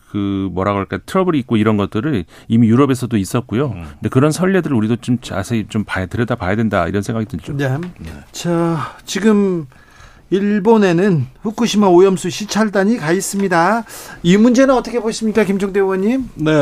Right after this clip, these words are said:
Speaker 2: 오늘 시찰단이 언론에 이야기한 거 보면 보고 싶은 장비는 다 봤다.
Speaker 3: 아, 그래요?
Speaker 2: 예, 그 알프스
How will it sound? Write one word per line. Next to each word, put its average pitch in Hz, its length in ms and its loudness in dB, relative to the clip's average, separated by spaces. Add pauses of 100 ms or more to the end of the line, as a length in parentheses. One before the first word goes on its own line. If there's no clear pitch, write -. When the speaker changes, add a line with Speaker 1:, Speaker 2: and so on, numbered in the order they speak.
(200)
Speaker 2:
오늘 175 440 4
시찰단이 160 800 -2
언론에 143 380 2
이야기한 123 480 0
거 117 100 0
보면 151 240 0
보고 123 240 2
싶은 160 340 -2
장비는 127 440 0
다 - 160 -10
봤다. 82 380 -6
Speaker 3:
아, 135 140 -4
그래요? 120 340 -2
Speaker 2:
예, 117 200 2
그 113 120 -2
알프스 147 1160 2